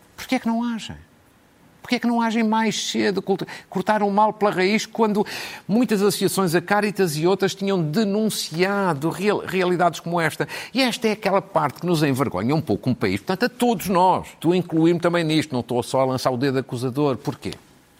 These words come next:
Porque nós realizamos a Web Summit, depois preocupamos-nos com, ou preocupam-se alguns, com os nómadas digitais e com os mais, eh, avançados patamares tecnológicos.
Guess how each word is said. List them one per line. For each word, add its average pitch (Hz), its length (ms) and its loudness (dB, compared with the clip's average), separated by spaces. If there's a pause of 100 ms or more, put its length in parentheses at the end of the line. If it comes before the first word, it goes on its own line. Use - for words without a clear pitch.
(320)
Porque 220 120 0
nós 269 180 6
realizamos 196 600 2
a 123 80 4
Web 170 300 2
Summit, 127 560 2 (260)
depois - 240 2
preocupamos-nos 190 640 2
com, 165 360 2
ou 107 120 0
preocupam-se 143 560 0
alguns, 143 400 2
com 117 120 -4
os 104 100 -2
nómadas 143 580 0
digitais 127 800 0 (220)
e 135 120 0
com 165 500 0
os 123 180 0
mais, 139 640 0 (240)
eh, 139 420 2
avançados 143 960 0 (240)
patamares 139 500 0
tecnológicos. 147 560 -2